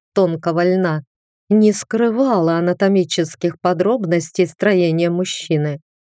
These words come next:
Скинув карамельные глаза, Лика шустрой мышкой подошла к туалетному столику, нашла гребень чёрного дерева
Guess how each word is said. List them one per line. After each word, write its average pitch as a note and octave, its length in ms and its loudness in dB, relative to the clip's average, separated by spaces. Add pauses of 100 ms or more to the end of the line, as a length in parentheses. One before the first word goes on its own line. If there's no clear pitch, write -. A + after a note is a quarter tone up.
(760)
Скинув F3+ 680 -2
карамельные F3 640 0
глаза, E3 560 -2 (420)
Лика F#3+ 380 -2
шустрой F3 600 -2
мышкой F3 480 -2
подошла E3+ 600 -4
к - 120 -16
туалетному E3+ 580 -2
столику, E3 640 -6 (380)
нашла F3+ 560 -2
гребень D#3+ 540 -2
чёрного D#3 560 -2
дерева A3 460 -2